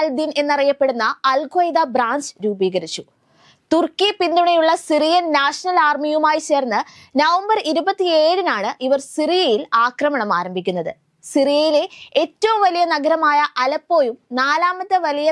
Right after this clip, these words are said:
നഗരമായ ഹമായും മൂന്ന് ദിവസം കൊണ്ട് തന്നെ അവർ പിടിച്ചെടുക്കുകയായിരുന്നു. സിറിയയിലെ ഏറ്റവും ശക്തമായ സായുധ പ്രതിപക്ഷ സേനയായി മാറിയ ഹയാത്ത് തഹ്രീർ അൽ ഷാമിന്റെ തലപ്പത്തുണ്ടായിരുന്നത് അബു മുഹമ്മദ്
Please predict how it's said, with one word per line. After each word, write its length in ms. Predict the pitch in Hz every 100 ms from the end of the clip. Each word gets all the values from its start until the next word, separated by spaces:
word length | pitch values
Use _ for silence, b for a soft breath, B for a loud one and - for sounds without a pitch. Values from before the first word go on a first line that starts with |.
| 302
നഗരമായ 480 | 247 277 294 262 226 - -
ഹമായും 520 | 269 262 302 330 349 359 _ 247
മൂന്ന് 260 | 262 311 339
ദിവസം 300 | 277 269 294 294
കൊണ്ട് 140 | 302 269
തന്നെ 220 | 233 208 294 208
അവർ 140 | 240 -
പിടിച്ചെടുക്കുകയായിരുന്നു. 1000 | 233 220 311 247 185 208 247 202 170 156 _ B B B B -
സിറിയയിലെ 500 | 403 415 440 453 381 415 -
ഏറ്റവും 420 | 349 - - 466 480
ശക്തമായ 640 | 415 320 - 403 359 320 320 - -
സായുധ 460 | 294 294 330 370 370 330
പ്രതിപക്ഷ 500 | 269 302 349 - 349
സേനയായി 500 | 311 294 302 294 302 285
മാറിയ 280 | 269 269 269 262
ഹയാത്ത് 460 | 269 269 311 349 -
തഹ്രീർ 380 | 277 - 294 302 262
അൽ 100 | 262 269
ഷാമിന്റെ 420 | 294 269 262 269 269
തലപ്പത്തുണ്ടായിരുന്നത് 1000 | 254 247 277 339 302 269 269 269 262 208 220 B B B 254
അബു 240 | 269 285 381 311
മുഹമ്മദ് 440 | 277 294 320 269